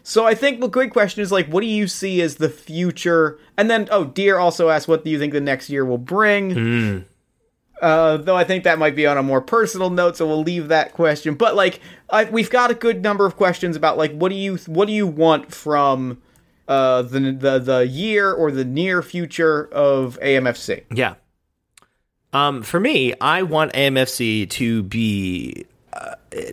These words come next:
Speaker 2: I want it to be in the hands of more people who I think would really,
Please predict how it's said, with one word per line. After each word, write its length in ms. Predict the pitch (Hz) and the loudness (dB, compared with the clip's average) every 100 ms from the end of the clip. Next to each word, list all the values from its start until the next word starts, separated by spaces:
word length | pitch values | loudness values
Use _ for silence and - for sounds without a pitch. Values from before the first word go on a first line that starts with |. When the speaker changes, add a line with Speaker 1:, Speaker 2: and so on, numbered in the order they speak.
| - | -8
Speaker 2:
I 140 | - 156 | -4 -2
want 200 | 170 262 | 0 0
it 100 | 233 | 0
to 120 | 208 | -6
be 380 | 147 165 165 156 | -4 -4 -2 -2
in 260 | 127 156 147 | -2 -2 0
the 80 | |
hands 440 | 135 147 127 139 117 | -2 0 0 0 -2
of 180 | 107 113 | -2 0
more 240 | 110 110 | 2 2
people 460 | - 110 127 127 131 | 2 0 2 2 2
who 180 | 135 | 2
I 100 | 113 | 2
think 380 | 107 - 110 - | 0 0 -2 0
would 100 | 104 | -2
really, 800 | 95 95 107 107 107 101 95 85 | -2 0 2 4 2 2 -2 -6